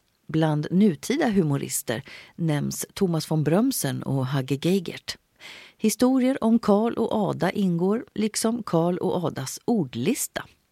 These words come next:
Detta i talboken Världens roligaste göteborgare av Karlsson och Hegerfors. Till sist, Älvaskären, en bok om Göteborgs skärgård.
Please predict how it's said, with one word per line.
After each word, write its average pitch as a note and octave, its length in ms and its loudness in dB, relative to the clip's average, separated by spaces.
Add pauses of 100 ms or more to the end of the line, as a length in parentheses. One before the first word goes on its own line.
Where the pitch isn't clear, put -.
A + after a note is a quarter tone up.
(280)
Detta D#3 560 -2
i C3 340 0 (220)
talboken F3 720 0 (380)
Världens B3+ 540 2
roligaste D3+ 640 0
göteborgare C#3+ 840 -2 (240)
av C3 320 -4
Karlsson G#3 500 0 (100)
och - 280 -4
Hegerfors. - 640 -4 (1400)
Till D4+ 240 2
sist, - 500 -2 (640)
Älvaskären, D3 1160 0 (280)
en D3 240 2
bok C3+ 340 0
om C3+ 160 2
Göteborgs G3 640 0
skärgård. - 760 -6